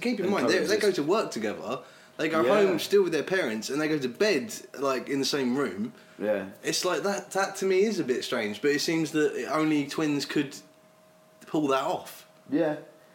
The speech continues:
Speaker 2: but again, it's, it's not unheard of for twins to be
Speaker 1: It's not unheard of to me
Speaker 2: extremely
Speaker 1: now, 'cause this is the <laughs> first time I've heard of it.
Speaker 2: Really?
Speaker 1: Yeah, of that situation.
Speaker 2: Well, there's, there's a similar,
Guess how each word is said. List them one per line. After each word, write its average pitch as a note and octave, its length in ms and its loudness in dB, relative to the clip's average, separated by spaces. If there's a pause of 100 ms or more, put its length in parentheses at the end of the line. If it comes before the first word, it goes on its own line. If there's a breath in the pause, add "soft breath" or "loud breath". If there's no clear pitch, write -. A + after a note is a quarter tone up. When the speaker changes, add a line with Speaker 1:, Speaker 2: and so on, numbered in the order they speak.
Speaker 2:
but F#3 120 -4
again, G3 240 -6
it's, - 360 -10 (440)
it's B2 180 -8
not A#2+ 260 -4
unheard A#2 340 -2
of F2+ 160 -4
for G2 160 -4 (580)
twins G2+ 320 -2
to G#2+ 80 -6
be G2 260 2
Speaker 1:
It's G2 140 -2
not D#3+ 180 0
unheard D#3+ 220 2
of D3 120 0
to D3 100 -4
me D3 80 2
Speaker 2:
extremely A#2+ 60 2
Speaker 1:
now, F3+ 360 2
'cause D3+ 180 -4
this D3+ 140 0
is D3 60 -6
the D#3 80 0
<laughs> F3+ 120 2
first E3+ 160 0
time E3+ 160 4
I've D3+ 100 0
heard F#3 220 4
of G#2+ 100 -2
it. D#3 260 -2
Speaker 2:
Really? D3+ 420 2
Speaker 1:
Yeah, D3 340 0
of C#3+ 160 0
that - 360 0
situation. D3+ 720 -2
Speaker 2:
Well, D#4+ 180 -2
there's, D4 180 -4
there's A#3 160 -2
a A3 60 -4
similar, C#4 380 -2